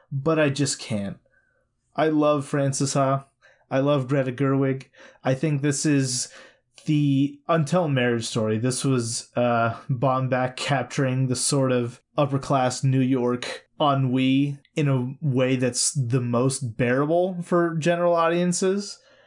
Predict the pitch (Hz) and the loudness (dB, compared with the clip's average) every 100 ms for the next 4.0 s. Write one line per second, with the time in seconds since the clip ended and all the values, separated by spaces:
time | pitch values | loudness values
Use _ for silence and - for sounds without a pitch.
0 | _ _ - 123 123 123 135 156 147 147 | _ _ -2 0 0 -2 -2 -2 -2 -2
1 | 131 135 - 127 - 143 135 120 113 117 | 0 -2 -2 -4 -2 -2 0 0 0 2
2 | 120 117 113 117 120 110 110 113 120 117 | 0 0 0 0 0 0 0 0 0 0
3 | 117 - 127 120 113 - 120 123 123 | -2 -2 -2 -2 -2 -2 0 2 0